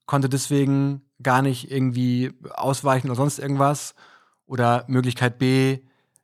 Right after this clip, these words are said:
ähm, Eduard Uhlich ist absichtlich ins Wasser gefahren. So ungefähr.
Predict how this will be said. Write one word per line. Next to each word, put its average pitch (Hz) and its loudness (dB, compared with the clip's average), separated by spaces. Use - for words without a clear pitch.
ähm, 117 0
Eduard 131 2
Uhlich 135 2
ist 135 -2
absichtlich 120 0
ins 104 0
Wasser 107 0
gefahren. 101 -4
So - -10
ungefähr. 101 -8